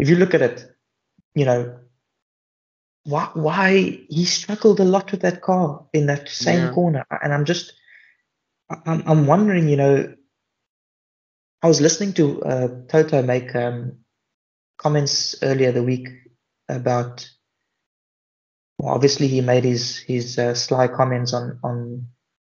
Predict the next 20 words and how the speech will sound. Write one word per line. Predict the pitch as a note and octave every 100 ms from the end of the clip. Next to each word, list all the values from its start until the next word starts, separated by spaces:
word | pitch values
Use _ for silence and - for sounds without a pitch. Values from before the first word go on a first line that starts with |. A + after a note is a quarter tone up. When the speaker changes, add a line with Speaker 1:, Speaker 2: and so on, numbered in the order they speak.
| -
Speaker 1:
on | A#2+
Red | A#2+ B2+ B2+
Bull, | C3
which | C3+ B2
is | B2+ A#2+ - -
fairly | C3+
Speaker 2:
Downright | A#2 C3 C3
Speaker 1:
normal. | B2+ A#2+ B2 B2
Speaker 2:
slanderous. | - - - C3+ G2 G2+ A#2 G#2 F2+ G2 - - _ _ _
Speaker 1:
Yeah, | - D3 C3 C#2+
whi-, | D3 D3+
Speaker 2:
His |
Speaker 1:
which | D3 C#3+
is | D#3
fairly | - D#3+ E3
Speaker 2:
comments, | D3+
Speaker 1:
normal. | C3+ C#3+
Speaker 2:
downright | D3+ D3 C#3+ A#2 A2+ -
slanderous. | - A2+ F#2 - G2+ G2+ G#2+ - _
Speaker 1:
Yeah. | - -